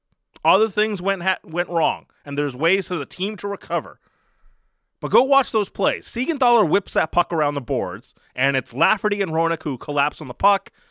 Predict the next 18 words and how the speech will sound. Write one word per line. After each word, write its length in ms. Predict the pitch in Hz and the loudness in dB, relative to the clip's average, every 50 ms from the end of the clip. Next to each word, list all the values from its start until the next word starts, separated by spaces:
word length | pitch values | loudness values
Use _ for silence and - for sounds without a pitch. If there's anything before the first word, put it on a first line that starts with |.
| _ _ _ _ _ - | _ _ _ _ _ -6
It 120 | - 127 | -6 -4
gets 200 | 117 147 131 - | -2 -4 -4 -4
past 380 | - - 165 180 175 175 - - | -2 0 2 2 2 0 -2 -2
them, 180 | 185 175 170 | -2 -2 -2
and 120 | 160 147 143 | -2 -4 -4
Jesper 280 | 147 147 - - 160 | -4 -4 -4 -6 -6
Bratt's 460 | 131 113 139 127 123 - - - - - _ _ _ _ _ - | -4 -2 0 -2 -2 -4 -8 -14 -18 -20 _ _ _ _ _ -4
away 360 | - 139 135 135 135 135 131 127 | 0 0 2 2 2 2 2 0
and 140 | 123 117 | 0 -2
th-, 160 | - 139 135 127 | -6 -10 -10 -8
free, 420 | - - 170 190 190 196 190 - _ _ _ _ _ _ | -4 -2 0 2 2 0 -2 -6 _ _ _ _ _ _
and 140 | - 131 135 | -6 -4 -4
he's 140 | 139 131 120 | -2 -2 -2
able 180 | 131 131 127 120 | -2 -4 -4 -6
to 80 | 123 | -6
bury 240 | 113 123 113 117 113 | -2 -2 0 0 0
that 180 | 113 104 - - | -2 -2 -4 -8
puck. 280 | - - - _ - | -12 -16 -16 _ -20